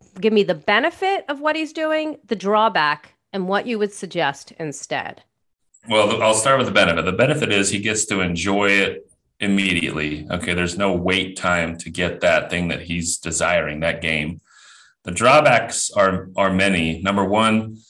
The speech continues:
Speaker 2: borrowing from a friend and borrowing money from others to, to do things that are just, um, impulsive, let's say, or in the moment, providing pleasure or immediate gratification,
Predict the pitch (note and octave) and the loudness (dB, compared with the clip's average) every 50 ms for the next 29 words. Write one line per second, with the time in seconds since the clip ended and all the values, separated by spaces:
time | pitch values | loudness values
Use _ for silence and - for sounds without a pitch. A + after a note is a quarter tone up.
0 | _ - - - _ _ _ - - F2 G2 G2+ G#2 A2 A#2 A#2+ A2+ G#2+ - - | _ -20 -20 -20 _ _ _ -10 -4 2 6 6 8 8 8 6 4 2 0 0
1 | A2+ G#2+ G2+ G2+ - - A2 G#2 G#2 G2+ G2+ G#2 G2+ F#2 F2+ F2+ F#2+ F#2+ G2 G2 | -2 0 0 -2 -2 0 2 2 2 2 2 2 0 2 2 4 4 6 6 4
2 | G2 F#2+ F#2+ F#2 F#2+ F#2+ F#2+ F#2+ F#2+ G2+ F#2+ F2+ F2 F2 F#2 F#2 F2+ F2+ F2+ - | 4 2 2 0 0 0 0 -2 -4 -2 0 2 2 4 4 2 2 0 0 -4
3 | - - F2+ F2 E2 - - - F#2 E2+ E2+ G#2 G#2 G2+ G2+ G2 - G2 F#2+ F#2+ | -4 -4 -4 -4 -4 -6 -8 -8 -6 -4 -2 -2 -2 -2 -2 -4 -4 -2 -2 -2
4 | F#2+ F#2 F2+ - E2 D#2+ D#2+ D#2+ E2 E2 E2 E2 - - _ _ _ _ _ _ | -2 -2 -2 -2 0 2 2 2 2 2 0 -2 -8 -16 _ _ _ _ _ _
5 | _ _ _ _ _ _ _ _ _ - - G#2+ F#2+ - - - - - - G2 | _ _ _ _ _ _ _ _ _ -8 -4 -2 -2 -2 -4 -6 -10 -8 -6 -4
6 | F2+ D2+ C#2 B1+ A#1 A1+ - _ _ _ _ - A2 G#2+ G2+ G2+ - - A2+ A2 | -2 -4 -4 -6 -12 -16 -20 _ _ _ _ -6 -4 -4 -2 -4 -2 0 2 2
7 | A2 - - C3 B2+ A#2+ A#2 A#2 G#2+ - - - - A#2 A2+ A2+ A#2 A2+ A2 G2+ | 2 2 2 2 2 2 2 2 2 2 2 0 2 2 2 2 4 2 2 2
8 | F#2 F2+ F2 F2 G2+ A2 A2 G#2+ G2 F#2+ F#2+ F#2+ F#2+ F#2+ G#2 G#2+ A2 G#2+ A2 - | 2 0 0 0 0 0 2 2 2 2 2 4 4 4 2 2 0 0 -2 -6
9 | - - _ _ _ _ _ _ _ _ - - G2+ F#2 G2 F#2+ G2 G2 F#2 F#2 | -8 -10 _ _ _ _ _ _ _ _ -8 -6 -2 2 2 4 4 2 0 -2
10 | F2 - - G#2+ G2 G2 F#2+ F#2+ F#2+ F#2 F2+ E2+ E2 E2+ F#2 G2 F#2+ F#2 F2 - | -4 -2 0 2 2 2 2 2 0 2 2 0 0 0 0 0 0 -2 -2 -2
11 | - F#2+ F#2 F2+ F2+ - - - - F2 E2+ F2 - - G#2 A2 A2+ A2+ A2 A2 | 0 0 0 2 0 -2 -4 -6 -6 -6 -4 -2 -2 -2 -2 -2 -4 -6 -10 -16